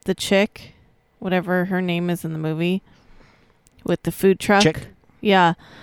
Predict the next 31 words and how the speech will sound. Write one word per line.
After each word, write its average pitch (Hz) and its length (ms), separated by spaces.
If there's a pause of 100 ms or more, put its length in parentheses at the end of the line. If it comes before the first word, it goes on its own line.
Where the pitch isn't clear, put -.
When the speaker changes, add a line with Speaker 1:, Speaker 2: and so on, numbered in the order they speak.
(360)
Speaker 1:
I 220 160
think 233 320
she 233 240
really 214 280
teaches 190 460
him, 175 220
like, 160 380 (1000)
that 175 200
Speaker 2:
She 151 200
is 135 120
Stephanie 160 460
Speck. - 440 (160)
Speaker 1:
Yeah. 165 420 (920)
Like, 208 200
that's 208 260
how 208 180
he 196 200
learns, 175 720
like, 185 300 (1000)
yeah. 180 140 (200)
Well, 208 220
he 226 100
learns 247 260
a 196 40
lot 220 160
of 269 100
stuff. - 300
He 175 140
just - 260
flies 180 420
through 170 460